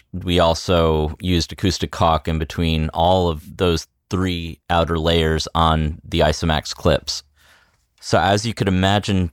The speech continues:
just the amount of materials that went into the structure of the studio, the cost was huge. The disconnect with the G C and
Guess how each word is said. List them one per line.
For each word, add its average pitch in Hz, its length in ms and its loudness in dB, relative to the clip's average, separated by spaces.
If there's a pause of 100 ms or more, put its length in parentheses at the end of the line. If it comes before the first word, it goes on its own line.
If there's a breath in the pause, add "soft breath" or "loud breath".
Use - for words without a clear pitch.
just - 240 -8
the 101 80 0
amount 104 240 2
of 98 40 0
materials 101 580 0
that 95 140 -2
went 92 280 0
into 98 400 -2
the 87 100 -8
structure 98 720 0
of 85 240 -4
the 90 100 -2
studio, 85 840 2
the 101 280 -6
cost 98 580 0
was 87 420 -4
huge. 101 840 -2 (580 loud breath)
The 131 80 2
disconnect 113 600 0
with 90 180 -2
the 95 60 -2
G 92 240 0
C 87 640 0
and 85 520 2